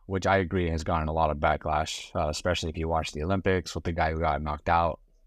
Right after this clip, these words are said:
and, but then won, right? You're like, "What the heck?" Uh, that's, I mean, that's a whole nother story too. Or, you know, that's another conversation. But, uh, when I was coming up, W K F wasn't like what you see in the Olympics.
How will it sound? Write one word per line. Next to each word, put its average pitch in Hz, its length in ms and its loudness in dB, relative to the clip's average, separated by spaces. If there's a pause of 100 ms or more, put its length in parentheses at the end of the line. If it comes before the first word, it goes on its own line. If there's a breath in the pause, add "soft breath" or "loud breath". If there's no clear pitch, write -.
(140)
and, 85 120 -2
but 80 140 0
then 76 140 0
won, 78 320 2
right? 76 280 0
You're 82 160 0
like, 76 180 0
"What 82 260 -2
the 80 60 -2
heck?" 80 400 -2 (1200)
Uh, 80 360 2 (400)
that's, 104 380 2
I 78 80 0
mean, 87 140 0
that's 92 180 0
a 85 60 0
whole 90 120 0
nother 82 320 -2 (180)
story 87 340 0
too. 85 360 -2 (360 loud breath)
Or, 87 180 2
you 90 80 -2
know, 82 120 -4 (120)
that's 113 160 0
another 113 240 4
conversation. 87 720 0 (100)
But, 87 400 0 (1040)
uh, 73 400 2 (1080)
when 107 180 2
I 104 160 6
was 123 160 4
coming 85 380 0
up, 76 260 -4
W 104 240 4
K - 160 0
F 95 220 2
wasn't 90 280 0
like 80 200 -2
what 78 120 -2
you 78 120 -2
see 80 260 0
in 78 80 0
the 78 100 -2
Olympics. 76 720 -4